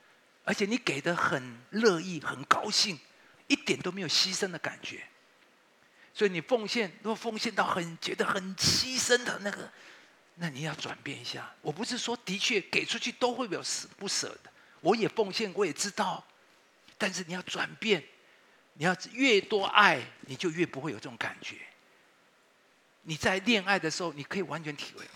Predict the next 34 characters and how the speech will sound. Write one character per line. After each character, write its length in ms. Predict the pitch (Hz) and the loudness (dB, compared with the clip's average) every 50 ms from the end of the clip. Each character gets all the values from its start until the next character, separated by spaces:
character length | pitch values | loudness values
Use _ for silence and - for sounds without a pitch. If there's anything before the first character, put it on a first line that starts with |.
| - - - | -20 -20 -12
你 40 | - | -6
知 80 | - | -4
道 100 | 180 160 | -4 -4
吗？ 100 | 160 156 - - _ - - - - - - _ _ - | -4 -8 -14 -20 _ -20 -20 -20 -20 -20 -20 _ _ -4
牧 120 | 196 208 | -2 0
师 160 | 196 - 196 | 2 2 2
在 160 | 196 180 196 170 | 2 2 2 2
大 200 | - - 175 165 | 2 -2 -2 -2
学 120 | - 160 | -4 -4
打 220 | 147 - 147 139 | -4 -2 -4 -4
工 240 | - - 156 147 165 | -2 -4 -6 -4 -4
啊， 60 | 156 | -6
我 100 | 143 127 | -6 -6
去 140 | 120 - 165 | -8 -10 -8
接 240 | 147 - 160 147 147 | -6 -2 -2 -2 -2
他 100 | - 143 | -2 -6
啊， 320 | 156 156 143 131 - - - _ - - - - - | -6 -6 -8 -8 -10 -12 -18 _ -20 -20 -20 -20 -14
因 60 | - | -10
为 40 | 190 185 | -6 -2
他 100 | 196 185 | -2 -2
知 160 | - - 202 | -2 -2 -2
道 80 | 185 | -2
我 140 | 170 156 143 | -2 -2 -2
爱 180 | 139 131 170 156 | 0 0 0 0
吃 160 | - - 160 | 0 -4 -4
蛋 260 | 147 - 170 147 135 - | 0 -2 -2 -2 0 -4
糕 120 | - 147 | -2 -2
啊， 320 | 139 139 139 131 123 - - - - - - - - - - - _ - - | -2 -2 -4 -4 -6 -10 -18 -20 -20 -20 -18 -16 -16 -16 -16 -18 _ -18 -14
啊， 120 | - - 147 | -14 -12 -10
所 140 | - - 165 | -6 -4 -4
以 100 | 151 143 | -4 -2
蛋 220 | - - 180 175 165 | 2 2 2 2 2
糕 180 | 165 175 175 | -2 -2 -2
很 160 | 170 165 123 | -2 -6 -10